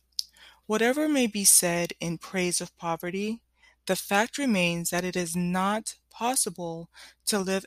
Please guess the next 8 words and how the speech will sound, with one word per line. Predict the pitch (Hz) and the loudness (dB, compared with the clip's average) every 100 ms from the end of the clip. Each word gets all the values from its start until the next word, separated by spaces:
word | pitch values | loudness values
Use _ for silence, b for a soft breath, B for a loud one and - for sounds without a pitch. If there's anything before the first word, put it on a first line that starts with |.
| - | -2
a | 175 185 | 0 0
really | 175 214 233 269 | -2 -2 -2 -4
complete | - 269 - - 190 190 - | -4 -6 -4 -4 -4 -4 -4
or | |
successful | 175 180 - - 175 - - | -2 2 4 4 4 0 -2
life | 202 160 165 170 - | -2 0 -2 -4 -2
unless | 185 175 170 165 180 - 190 | -2 0 -4 -2 0 0 -2
one | 170 | -8